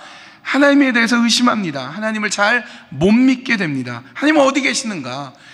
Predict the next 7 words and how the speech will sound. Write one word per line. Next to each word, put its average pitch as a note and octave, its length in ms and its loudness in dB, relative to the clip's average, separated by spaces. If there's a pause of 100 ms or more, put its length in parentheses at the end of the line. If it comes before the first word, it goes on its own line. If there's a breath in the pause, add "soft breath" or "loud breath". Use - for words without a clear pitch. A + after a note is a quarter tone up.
(140 loud breath)
하나님 C4+ 220 0
함께 C#4 420 0
계신다고 G3 520 -4
하는데 D3 720 -6 (1120 loud breath)
어디 - 240 0
계신단 G3 420 -2
말인가?" A2+ 800 -10